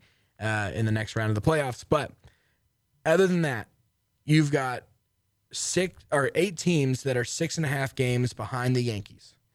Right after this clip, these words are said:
Eight teams that are six and a half games behind the Yankees. Uh, you, h-, how can you guess? I mean, there's, there's, that's way too close of a window with, you know, too much crunch time left.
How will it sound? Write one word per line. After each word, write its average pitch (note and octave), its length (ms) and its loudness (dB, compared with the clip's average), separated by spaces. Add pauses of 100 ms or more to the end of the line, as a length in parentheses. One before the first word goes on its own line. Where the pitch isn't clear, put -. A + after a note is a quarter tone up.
(340)
Eight D#3 200 4
teams F3 260 0
that C#3 100 0
are B2+ 40 -2
six - 440 -6
and D#3+ 140 -4
a D3+ 40 -2
half D3 280 -4
games C#3 280 -2
behind C3 300 -6
the B2 80 0
Yankees. A2 480 -10 (1040)
Uh, C3+ 60 0
you, D3 360 -2
h-, A#2+ 80 -4
how C3 440 -2
can D#3 140 2
you D3+ 60 4
guess? - 440 -4 (120)
I C3 40 -4
mean, C#3 140 2
there's, C#3 260 0
there's, C3+ 400 -2 (400)
that's D3+ 400 -4
way E3 200 2
too D#3+ 160 -2
close D3 280 -2
of C3 60 -2
a C3+ 60 2
window F3+ 560 -2 (380)
with, C3 240 2 (200)
you C#3 100 0
know, A#2 280 -4
too F3 120 0
much E3 320 -4 (160)
crunch E3+ 320 0
time D#3+ 240 0
left. C#3+ 300 -2